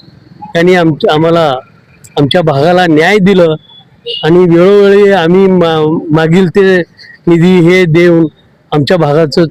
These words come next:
चांगल्या प्रकारे, अ, हे केलं आहे, अंडरग्राऊंड केले, रोड दोन चारदा करून दिले. त्यांनी वेळोवेळी आम्हाला निधी दिलेला आहे,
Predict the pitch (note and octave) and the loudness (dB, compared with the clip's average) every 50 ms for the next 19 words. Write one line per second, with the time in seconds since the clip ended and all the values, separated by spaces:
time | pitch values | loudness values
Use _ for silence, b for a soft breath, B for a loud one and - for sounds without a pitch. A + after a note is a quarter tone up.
0 | - - G3 F#3+ G#3 B3 C4 A3 G#3 G3 E3+ D#3 F3 E3+ D#3+ D#3+ D#3 D3+ D3+ - | -2 -2 0 0 0 0 0 0 -2 -4 -2 -2 -2 -2 0 0 -2 -4 -6 -10
1 | _ _ _ _ _ _ _ _ _ - - D#3+ D#3 C3 D3 D#3+ C#3 - D#3+ D3 | _ _ _ _ _ _ _ _ _ -4 -2 0 0 2 0 -2 -2 -2 -2 0
2 | D3 D3 D3 C#3+ C#3 C#3+ D3 E3 E3 D#3 D#3 D#3+ D3+ D3 C3 D#3 D3 C#3+ D3+ D3+ | 0 0 0 0 0 -2 -2 -2 0 0 0 0 -2 -2 -2 -2 0 2 2 0
3 | D3 C3 C#3 D#3 E3+ F3 E3+ F3+ - - _ _ _ _ _ _ _ _ - D#3 | 0 0 0 0 2 2 0 0 -2 -6 _ _ _ _ _ _ _ _ -4 -2
4 | D#3 D3+ C#3 - - E3 D3+ D3+ D#3+ C#3 - E3 D3+ D#3 D3+ C#3+ C#3+ C#3 C#3+ C#3+ | 0 0 0 -2 -2 -2 0 0 -2 -2 -2 0 0 0 2 2 0 0 0 -2
5 | - F#3+ G#3 A#3+ B3+ B3 G#3 G3 F#3+ G3 G#3 G#3 G3+ G3+ G3+ G3+ F#3+ F#3+ F#3+ F#3+ | -2 -2 -2 0 0 0 2 2 2 2 2 2 2 2 0 0 0 0 0 0
6 | G3 F#3 E3+ D#3 C#3 D3+ E3+ D3 B2+ C#3+ C#3 C#3 D3 D3 C#3 C3 B2+ A2+ B2 C#3+ | 0 2 0 0 0 0 -2 0 0 0 0 2 2 2 0 -2 -4 -4 -6 -8